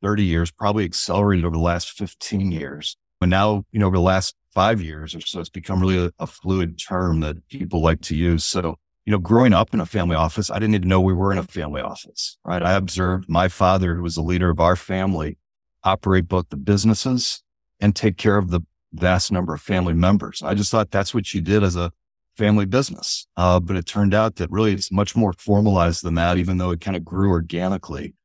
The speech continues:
And now with the proliferation of family offices, due to the pro-, proliferation of wealth, liquidity, succession hap-, happening from one generation to the next, families are trying to figure out,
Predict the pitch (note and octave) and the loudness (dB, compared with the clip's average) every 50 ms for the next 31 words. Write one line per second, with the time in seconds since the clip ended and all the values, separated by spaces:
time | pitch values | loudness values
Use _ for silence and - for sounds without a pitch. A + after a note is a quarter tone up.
0 | _ _ _ _ _ _ - F2 F2 F2 F#2 F#2+ G#2 G#2+ G#2+ G2 F#2+ F#2 - - | _ _ _ _ _ _ 0 2 4 4 4 4 4 2 2 2 0 -2 -4 -8
1 | - - - G2 F2+ G2 - - F#2 F2+ G2+ A2 G2+ - A2 G2 - - G#2+ G2 | -12 -6 -4 0 0 0 0 0 2 2 2 2 2 0 -2 -4 -2 0 0 2
2 | G2+ G2+ G2+ G2 G2 G2 F#2 - G2+ - - G#2+ G2+ G2 F#2 - - _ _ _ | 4 4 4 4 4 4 2 0 -6 -8 -4 -4 -4 -4 -4 -8 -12 _ _ _
3 | _ _ _ - A2 G#2+ G#2 G2 - - - F#2 F2+ F#2 - - _ - G2 F#2 | _ _ _ -2 -2 0 0 -2 -4 -6 -4 -2 -2 -2 -4 -6 _ -4 0 0
4 | F#2 E2+ - E2 D#2 E2+ F#2+ F#2 - G#2 F#2+ E2+ E2 D#2+ - _ _ _ _ _ | 0 0 0 0 0 0 0 0 0 0 -2 -2 -2 -6 -10 _ _ _ _ _
5 | _ D#2+ F2 F#2 G2+ G#2 G#2 G#2 - - _ _ - D#2 C#2+ - - - - G#2+ | _ 0 4 4 6 6 4 2 -2 -10 _ _ -14 -12 -12 -12 -10 0 0 2
6 | G2+ G#2 F#2+ G2+ G2 F#2+ F#2+ F#2 - _ _ _ _ _ _ _ _ _ _ - | 2 2 2 0 0 -2 -2 -4 -8 _ _ _ _ _ _ _ _ _ _ -10
7 | - - E2+ - - A2 G2+ G2 - - G#2+ G2 F2+ G2+ F#2 F#2 - - _ - | -10 -8 -8 -2 0 2 2 2 4 4 4 4 4 2 0 0 -2 -6 _ -2
8 | F#2 F2+ F2+ E2 F#2+ F#2+ F#2+ F2 - - D#2+ E2 F2 F2+ F#2+ E2+ F#2+ F#2+ F2+ F2 | 0 0 0 0 0 0 0 -2 -4 -6 -4 0 2 2 2 2 2 0 0 2
9 | F2+ F#2 F2+ - F#2+ D#2+ - - F2+ D#2+ D#2+ E2+ F2+ F#2 - - - - _ _ | 2 0 0 -2 -4 -6 -6 -4 -4 -2 0 2 2 0 0 -4 -8 -10 _ _
10 | _ _ _ _ _ _ _ G#2 G#2+ A#2 B2 A#2 G2+ G#2+ F2+ - A2+ G#2 G2 F#2+ | _ _ _ _ _ _ _ 0 2 4 4 4 2 2 0 0 0 0 0 0
11 | - G#2 F2+ F2 F2+ F#2 G2 F#2+ F2 F#2 | 0 0 2 2 4 4 4 4 2 0